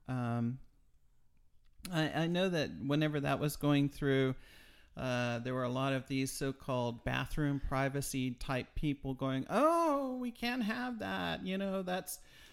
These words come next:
that's a medical document, and medical documents are never, ever changed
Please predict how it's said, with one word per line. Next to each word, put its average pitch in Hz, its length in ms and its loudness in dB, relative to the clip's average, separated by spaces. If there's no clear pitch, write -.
that's 196 200 2
a 240 60 4
medical 226 480 6
document, 175 760 0
and 170 160 0
medical 190 380 0
documents 185 760 2
are 202 140 4
never, 220 840 6
ever 196 720 2
changed 180 760 2